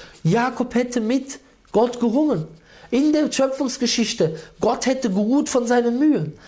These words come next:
In Matthäus siebenundzwanzig, Vers fü-, äh, siebenundzwanzig, Vers fünf, dass, dass Judas so gestorben wäre, in Apostelgeschichte eins, Vers achtzehn. Und viele, viele Widersprüche, die, die man aufzählen kann.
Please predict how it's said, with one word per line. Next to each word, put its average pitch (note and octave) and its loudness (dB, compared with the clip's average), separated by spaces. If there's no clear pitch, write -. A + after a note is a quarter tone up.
In D4+ 4
Matthäus C4+ 2
siebenundzwanzig, B3+ 0
Vers B3 0
fü-, C#4 -2
äh, F#3+ -2
siebenundzwanzig, A#3+ 0
Vers A#3+ -2
fünf, D4+ -4
dass, A#3+ -2
dass A#3 -2
Judas A3 0
so C4+ 0
gestorben B3 0
wäre, A#3 2
in B3 -4
Apostelgeschichte A#3+ -2
eins, B3+ 0
Vers B3 -2
achtzehn. - -4
Und A#3+ 0
viele, F#4+ 2
viele D4 0
Widersprüche, - 0
die, G#3 2
die A#3 0
man A#3+ 2
aufzählen B3 0
kann. D3+ -4